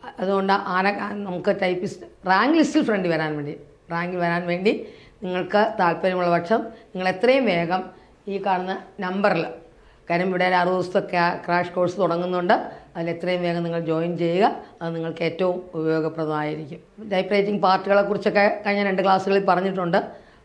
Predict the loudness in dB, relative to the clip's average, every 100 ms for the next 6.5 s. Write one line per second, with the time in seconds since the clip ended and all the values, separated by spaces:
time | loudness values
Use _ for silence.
0 | -4 2 4 4 4 4 2 4 4 4
1 | 0 -2 -6 -6 -4 0 0 2 -2 -6
2 | -14 -12 -4 0 0 0 0 0 0 -2
3 | -6 -2 0 0 0 0 2 2 2 -2
4 | -2 -4 -2 0 -2 -2 -4 0 0 2
5 | 2 2 2 2 0 -2 -14 -20 -2 0
6 | 0 0 0 0 -2